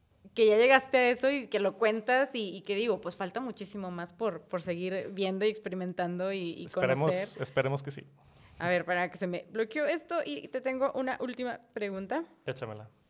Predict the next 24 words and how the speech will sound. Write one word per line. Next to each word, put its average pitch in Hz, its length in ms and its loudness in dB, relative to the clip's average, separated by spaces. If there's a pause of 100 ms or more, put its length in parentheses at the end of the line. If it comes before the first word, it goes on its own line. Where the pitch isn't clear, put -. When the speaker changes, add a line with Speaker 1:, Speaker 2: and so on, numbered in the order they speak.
(960)
Speaker 1:
Sí, 233 200 -4
ya 175 160 -2
se 170 100 -6
me 165 140 -4
cerró 170 220 -6
todo. 302 260 -6 (260)
Speaker 2:
Bueno, 135 320 4 (140)
también 156 500 6
estoy 151 200 0
súper 160 220 2
orgulloso 135 400 4
de 156 80 6
poder 131 220 4
dedicarme 135 460 6
a - 20 4
esto, 113 240 -4
que 113 60 -10
ese 131 100 -6
era 127 80 -2
el 127 60 -4
otro 123 160 -4
sueño 117 260 -6
que - 80 -6
tenía. 104 320 -8